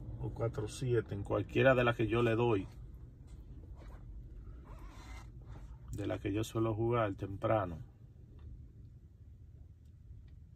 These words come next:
Y el palé, súper, súper fuerte, ese palé cero dos cinco dos. Con la B me fui cero dos cinco dos.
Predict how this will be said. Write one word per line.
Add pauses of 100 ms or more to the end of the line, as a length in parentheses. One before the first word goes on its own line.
(1400)
Y
el
palé,
súper,
súper
fuerte,
ese
palé
cero
dos
cinco
dos. (720)
Con
la
B
me
fui
cero
dos
cinco
dos.